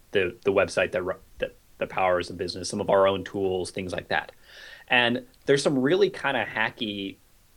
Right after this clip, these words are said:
half-assed things that we did early on just to launch the, the site and launch the products. And to be honest, they actually, some of them have made it more difficult to run things or m-, more time consuming.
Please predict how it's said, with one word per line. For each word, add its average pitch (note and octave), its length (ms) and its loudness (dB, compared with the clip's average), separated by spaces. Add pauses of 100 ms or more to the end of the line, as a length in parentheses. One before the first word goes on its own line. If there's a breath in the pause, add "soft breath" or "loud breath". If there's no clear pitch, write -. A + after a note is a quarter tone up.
(160)
half-assed A2+ 580 -2
things G#2 240 -6
that G#2 100 -8
we F#2 140 -12
did C#3+ 260 0
early G2+ 300 -2
on A2 260 0
just - 400 0
to - 80 -4
launch F#2 480 -6
the, - 80 -12 (200)
the G#2 80 -16
site - 380 -8
and G#2+ 140 -8
launch F#2 220 -10
the G#2 60 -14
products. - 420 -8 (520 soft breath)
And G#2 240 0
to G2+ 60 -8
be A2+ 100 2
honest, A2+ 280 2
they G2+ 100 4
actually, G#2 440 -2
some A#2 140 -8
of A2+ 60 -2
them G2+ 180 -4
have G2 180 -6
made G2 140 -6
it G2 120 -8
more G2+ 240 -6
difficult B2+ 680 -2
to - 100 -8
run F#2+ 260 -2
things F#2 300 -8
or G2 200 -4
m-, - 100 -4
more G2+ 200 -4
time C3 280 -2
consuming. - 420 -12